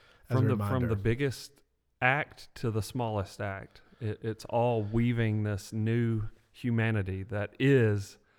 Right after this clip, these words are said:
Speaker 2: more beautiful than
Speaker 1: Yeah.
Speaker 2: Niagara Falls and
Speaker 1: <laughs>
Speaker 2: more,
Speaker 1: Yeah.
Speaker 2: more beautiful than, than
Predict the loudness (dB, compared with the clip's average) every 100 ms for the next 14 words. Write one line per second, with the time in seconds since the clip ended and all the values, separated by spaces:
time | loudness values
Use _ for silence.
0 | _ -2 0 0 -2 -2 -4 -4 -4 -4
1 | -8 -2 0 2 2 2 0 -2 -2 -2
2 | -4 -6 -2 0 2 4 2 0 -4 -12
3 | -10 -4 -2 0 -2 -2 -4 -6 -4 -4
4 | -4 -6 -10 -12 -8 -6 -4 -8